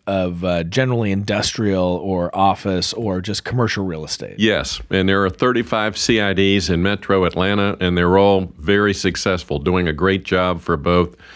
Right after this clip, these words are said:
Speaker 2: their, their member, property member owners and for the surrounding neighborhoods.
Speaker 1: Now, you've been very involved with C I Ds.
Speaker 2: I've started five around Metro Atlanta and currently run two of them, the, the largest in the state, Gateway eighty-five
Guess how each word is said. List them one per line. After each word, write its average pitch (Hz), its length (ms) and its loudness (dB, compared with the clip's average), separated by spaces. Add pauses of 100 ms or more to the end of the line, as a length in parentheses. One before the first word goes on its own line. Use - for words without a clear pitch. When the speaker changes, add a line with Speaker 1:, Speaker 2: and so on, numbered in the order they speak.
(200)
Speaker 2:
their, 92 280 2 (100)
their 90 260 2
member, 101 540 2
property 107 500 0
member 98 480 2
owners 113 480 2 (340)
and 151 220 -2
for 139 140 2
the 113 80 2
surrounding 113 520 0
neighborhoods. 85 720 -2 (480)
Speaker 1:
Now, 123 60 2
you've 143 220 6
been 123 160 0
very 131 300 4
involved 95 440 2
with 87 120 0
C 92 220 0
I 78 140 0
Ds. 78 580 -4 (240)
Speaker 2:
I've 98 160 -4
started 107 540 0
five 101 640 -2
around 90 360 0
Metro 95 460 0
Atlanta 95 540 -2 (480)
and 90 220 0
currently 104 460 0
run 104 360 2
two 139 240 0
of 78 140 0
them, 76 380 -2
the, 85 340 0
the 85 80 0
largest 101 560 2
in 92 100 2
the 90 80 -2
state, 90 440 -2
Gateway 98 320 2
eighty-five 92 760 0